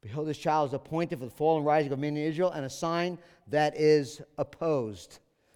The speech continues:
A sign that Jesus will be resisted. A sign that there will be those who speak against him. A sign that Jesus will not give everyone hope, 'cause they will reject him.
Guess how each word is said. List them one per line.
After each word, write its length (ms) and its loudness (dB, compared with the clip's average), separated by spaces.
A 60 -8
sign 440 2
that 200 0
Jesus 540 -4
will 240 2
be 220 -2
resisted. 600 -4
A 60 -4
sign 540 0
that 120 -4
there 160 4
will 140 2
be 60 -4
those 300 8
who 80 -8
speak 360 -4
against 400 0
him. 100 -2
A 80 -2
sign 340 6
that 160 2
Jesus 440 -2
will 140 2
not 300 4
give 180 6
everyone 520 2
hope, 360 0
'cause 120 -4
they 140 4
will 160 2
reject 520 0
him. 260 -10